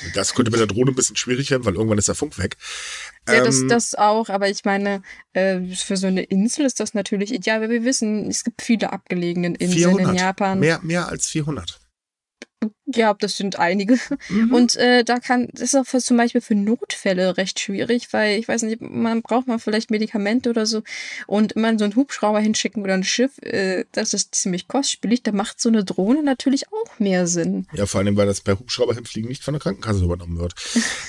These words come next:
Speaker 1: Ähm,
Speaker 2: <laughs>
Speaker 1: so ganz einfach ist der Lieferdienst allerdings nicht, denn Auswirkungen von Regen und Wind auf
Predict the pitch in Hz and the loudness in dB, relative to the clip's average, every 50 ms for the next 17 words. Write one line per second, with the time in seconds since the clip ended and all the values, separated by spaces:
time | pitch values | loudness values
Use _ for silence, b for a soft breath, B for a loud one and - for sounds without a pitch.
0 | B B 120 123 127 131 143 147 151 151 151 147 - - - - - 285 - - | B B 0 2 4 6 6 6 6 6 4 4 2 0 -2 -4 -4 -4 -4 -4
1 | _ _ _ _ _ _ 349 - 135 131 127 139 135 - 139 151 165 - - - | _ _ _ _ _ _ -8 -4 -4 -2 0 0 2 2 2 2 0 0 -2 -4
2 | 175 - 170 - 160 - - 117 120 139 135 143 139 147 143 - - - 127 123 | -2 -2 0 0 0 0 0 0 0 0 0 0 -2 -2 -4 -6 -6 -4 -4 -4
3 | 117 123 120 117 - - 143 196 202 - - - 139 131 131 139 139 135 131 - | -4 -4 -2 -2 0 2 2 2 2 0 0 2 2 4 4 4 2 0 -2 -2
4 | - 135 160 - - - 156 - 156 147 - - 135 131 123 131 156 175 175 190 | 0 0 2 2 2 0 0 0 0 -2 0 0 -2 0 2 2 2 2 2 2
5 | 185 185 - - - 135 123 101 - 135 156 170 143 104 - - - - - _ | 0 0 -2 -2 -4 -4 -4 -2 2 2 4 4 4 2 2 2 0 0 -2 _
6 | - 98 104 107 104 - - | -6 -4 -2 -2 -2 -4 -6